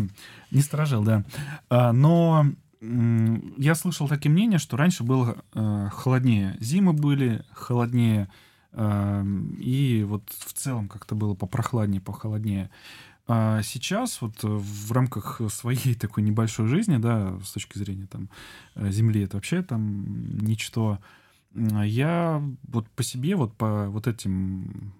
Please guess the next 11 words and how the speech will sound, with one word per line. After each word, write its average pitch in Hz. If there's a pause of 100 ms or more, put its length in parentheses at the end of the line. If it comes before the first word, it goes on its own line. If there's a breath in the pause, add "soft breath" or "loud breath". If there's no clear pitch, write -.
(140)
лимитам, 120
по 98
вот 98
этим 98
границам, 110
я 131
замечаю, 135
что, 120 (480 loud breath)
м, 110
всё, 135 (1040 soft breath)
эм, 101